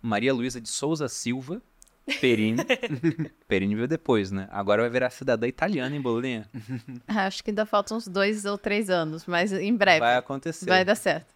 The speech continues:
Speaker 1: Vai acontecer. Então, você começa a ter uma certa diversificação. Sem falar que pra pessoa que atingir um nível maior de patrimônio também, e tem essa possibilidade, eu tenho por conta da minha família, né? É a ascendência italiana.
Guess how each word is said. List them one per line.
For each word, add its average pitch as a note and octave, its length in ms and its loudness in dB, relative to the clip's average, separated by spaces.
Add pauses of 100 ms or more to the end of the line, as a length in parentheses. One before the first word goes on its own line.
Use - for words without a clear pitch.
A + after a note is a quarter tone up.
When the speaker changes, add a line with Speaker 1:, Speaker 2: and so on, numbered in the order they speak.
(140)
Speaker 1:
Vai G#2 160 2
acontecer. A2+ 600 -4 (520)
Então, D3 680 4
você C#3 240 -2
começa F3 320 2
a F3+ 40 0
ter - 100 -2
uma F#3+ 160 0
certa F#3+ 260 0
diversificação. E3+ 840 -4 (380)
Sem - 180 0
falar F3 240 8
que - 80 -6
pra D#3+ 120 0
pessoa C3 300 -2
que - 80 -8
atingir A#2 280 -4
um A2+ 40 0
nível A2+ 220 0
maior G#2 260 2
de G#2 80 -10
patrimônio F#2+ 480 0
também, G2+ 480 -2 (220)
e G2 360 -2
tem C#3 180 4
essa B2+ 180 0
possibilidade, F#2+ 960 2
eu A2+ 100 2
tenho D3+ 220 -2
por G3+ 160 -6
conta A3+ 200 -6
da A#3+ 100 0
minha B3 120 0
família, C#3+ 480 2
né? G#2 120 -4 (420)
É G2+ 80 -6
a F#2 200 0
ascendência G2 540 -4
italiana. G#2+ 580 2